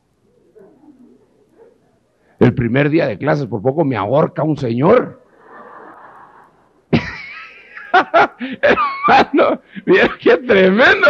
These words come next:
hombre. Ah, claro, hermano. Entonces, fue tan, aquello fue tan, tan impactante para mí que me desorganicé, me,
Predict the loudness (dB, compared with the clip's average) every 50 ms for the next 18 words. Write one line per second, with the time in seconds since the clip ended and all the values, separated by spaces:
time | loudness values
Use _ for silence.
0 | 4 6 4 4 4 4 4 2 0 -4 _ _ _ _ _ _ _ _ _ _
1 | _ _ _ _ _ _ -2 0 2 2 2 0 -2 -2 0 2 2 4 4 2
2 | 4 2 2 2 0 -2 -8 -12 _ _ _ _ _ _ _ _ _ -20 -20 -20
3 | _ -20 -20 -20 -20 _ _ _ _ _ _ _ _ _ _ _ _ _ _ _
4 | _ _ _ _ _ _ _ _ _ _ _ _ _ _ -20 -20 -20 -20 -20 _
5 | _ _ -2 -2 2 2 4 2 4 4 2 0 0 -2 -8 _ _ _ _ -20
6 | -20 -20 _ _ _ _ _ _ _ _ 0 2 2 2 4 2 2 2 2 0
7 | -2 -8 _ _ _ -4 -4 -4 0 2 2 4 4 2 4 4 2 2 4 2
8 | 2 2 2 0 -4 -4 -2 -2 0 0 0 0 -2 -4 -6 -10 -18 -10 -4 -4
9 | -2 0 -2 -4 -2 0 0 0 0 2 0 0 0 0 0 2 0 0 0 0
10 | -4 -4 -4 -4 0 2 2 4 2 0 0 0 0 0 0 0 0 0 0 0
11 | 0 -2 -2 -2 -2 0 0 0 0 0 0 0 0 0